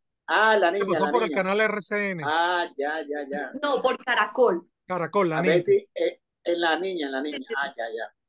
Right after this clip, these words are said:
Speaker 2: Ah,
Speaker 1: Ya, ya.
Speaker 2: sí. Que no era una de
Speaker 3: Sí.
Speaker 2: trata de blancas y eso.
Speaker 3: No, es la historia real también de una mujer ex convicta de la guerrilla que
Speaker 2: Sí.
Speaker 3: se reinserta y se vuelve doctora.
Speaker 2: Sí,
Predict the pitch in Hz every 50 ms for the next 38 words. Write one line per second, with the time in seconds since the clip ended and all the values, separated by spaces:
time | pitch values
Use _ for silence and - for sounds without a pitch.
0 | _ _ _ - 190 175 170 170 - 220 208 151 - - _ _ _ _ _ _
1 | _ - 175 175 226 220 175 180 214 247 277 277 294 294 285 285 269 240 208 196
2 | - 202 226 - 269 254 226 208 185 175 175 190 220 262 269 - 269 226 190 185
3 | 185 175 165 143 - _ _ _ _ _ _ _ _ _ _ _ _ _ _ _
4 | _ _ _ _ _ _ _ _ - 254 254 294 294 285 262 226 208 233 262 262
5 | 269 311 320 339 - - - 330 320 330 311 330 339 320 302 262 233 233 - -
6 | 233 240 262 262 262 262 240 240 254 - - 247 240 233 214 214 214 226 220 220
7 | 220 220 233 247 254 240 - - 247 214 202 202 202 _ _ _ _ - 226 226
8 | - - - - 254 247 240 240 254 240 240 - - - 226 220 226 226 233 233
9 | 240 233 269 277 277 254 226 202 185 - - - _ _ _ _ _ _ - -
10 | - 254 262 262 302 277 269 277 285 294 302 302 294 - 339 294 - - - 285
11 | 285 294 269 262 233 208 196 185 208 208 220 226 - - 349 330 226 185 185 -
12 | _ _ _ _ _ _ _ _ - - - 190 165 147 120